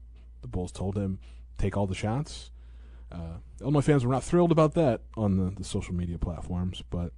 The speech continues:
so I sort of assume they'll have similar feelings when he's in the, Isles probably in the G League. Uh, but just, like, relax.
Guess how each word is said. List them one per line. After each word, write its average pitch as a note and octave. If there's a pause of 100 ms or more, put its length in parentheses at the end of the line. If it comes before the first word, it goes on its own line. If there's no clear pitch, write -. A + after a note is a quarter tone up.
(680)
so A#2
I A2+
sort G#2
of F#2
assume F#2
they'll F2+
have F2+
similar G2
feelings G2+
when G#2
he's G#2
in G#2+
the, G#2 (240)
Isles G2
probably A2
in B2
the B2
G B2+
League. B2+ (1000)
Uh, -
but G2+
just, -
like, C#3+ (240)
relax. D#3